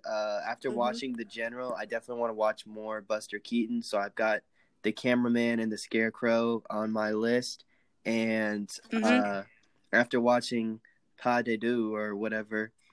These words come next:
Speaker 1: I wanna watch more, uh, great short films. So I've got a few of those, like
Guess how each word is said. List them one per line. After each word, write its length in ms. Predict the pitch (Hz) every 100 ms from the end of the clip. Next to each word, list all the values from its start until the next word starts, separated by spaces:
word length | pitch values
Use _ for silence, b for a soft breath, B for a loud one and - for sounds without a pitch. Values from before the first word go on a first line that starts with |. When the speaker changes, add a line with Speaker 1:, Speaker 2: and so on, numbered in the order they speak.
| _ -
Speaker 1:
I 140 | 107
wanna 340 | 104 110 117 113
watch 380 | 110 110 -
more, 560 | 110 113 113 110 110 107 -
uh, 240 | 104 98
great 340 | 95 110 113
short 300 | - 120 120
films. 360 | 120 131 127 127
So 100 | 113
I've 120 | 101
got 260 | 98 101 95
a 40 |
few 200 | - 113
of 80 | 104
those, 440 | 110 113 110 110
like 280 | 107 101 -